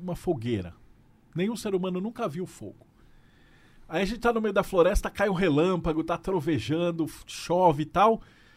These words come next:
Um raio cai numa árvore, a gente chega nessa árvore e a árvore tá pegando fogo. A gente vai olhar pra aquele fogo,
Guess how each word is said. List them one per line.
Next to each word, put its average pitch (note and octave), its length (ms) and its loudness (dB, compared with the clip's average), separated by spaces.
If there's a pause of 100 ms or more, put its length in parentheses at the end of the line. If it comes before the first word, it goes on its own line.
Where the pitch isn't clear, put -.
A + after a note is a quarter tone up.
(160)
Um F#3+ 120 0
raio G#3 320 4
cai G3 200 -2
numa F3+ 200 2
árvore, G#3 520 2
a G3 40 0
gente F#3 240 -6
chega A3+ 280 -2
nessa G#3 300 -4
árvore G3 460 0 (420)
e D#3 80 0
a F3 60 4
árvore E3+ 240 0
tá F3+ 120 -2
pegando E3 340 0
fogo. G#2+ 400 -8 (1900)
A F3 80 -6
gente D#3 160 -6
vai F#3+ 120 -4
olhar F3+ 240 -2
pra F#3+ 100 -8
aquele F#3+ 220 -6
fogo, F3 520 -2